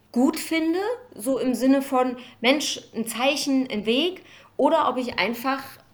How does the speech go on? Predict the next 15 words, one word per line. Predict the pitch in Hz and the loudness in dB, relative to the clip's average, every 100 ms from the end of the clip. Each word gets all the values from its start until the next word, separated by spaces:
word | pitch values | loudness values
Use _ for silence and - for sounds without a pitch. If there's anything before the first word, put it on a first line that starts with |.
| _ _ _ _ _ _ - | _ _ _ _ _ _ -2
in | 240 | 0
den | |
Tisch | 233 233 - | 2 0 2
beißen | 160 160 160 | 0 -2 -8
möchte. | 156 151 - 139 - - - - - _ _ _ - | -8 -8 -8 -10 -12 -20 -18 -18 -20 _ _ _ 2
Heute | 214 277 320 | 6 6 4
Abend | - 214 208 180 254 - - _ - - | -2 -2 -2 -4 -4 -6 -18 _ -20 -2
dürfen | 220 277 - 320 330 349 - _ _ _ _ - | 0 0 -4 -6 -6 -8 -16 _ _ _ _ -6
das | 214 208 - | -4 -4 -10
erste | - 208 262 - 294 | -2 -2 -2 -6 -2
Mal | 269 254 285 330 359 381 - - - - | -2 -2 -4 -4 -6 -8 -18 -20 -14 2
im | 285 320 | 2 2
Iran | - 226 214 175 165 220 330 359 - | -4 -4 -2 -6 -4 -4 -4 -8 -10
iranische | 220 214 190 185 294 320 302 269 | -4 -4 -2 0 0 -2 -6 -6
Frauen | - 165 185 254 320 | -8 -4 0 2 0